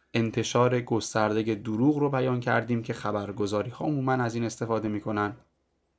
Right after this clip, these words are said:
و این دو صحبت آخر که تکذیب یک حرف به خاطر گوینده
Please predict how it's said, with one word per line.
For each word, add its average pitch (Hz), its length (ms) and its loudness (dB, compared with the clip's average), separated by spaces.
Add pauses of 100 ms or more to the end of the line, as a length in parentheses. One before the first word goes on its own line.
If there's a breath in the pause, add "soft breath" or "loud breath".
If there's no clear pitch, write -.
(380)
و 151 260 2
این 165 360 -2 (540 soft breath)
دو 117 100 2
صحبت 120 520 2
آخر 127 560 4 (420 soft breath)
که 110 140 -2
تکذیب 120 760 0
یک 139 380 0
حرف 123 520 0 (580)
به 104 120 -2
خاطر 104 280 -2
گوینده 120 880 -2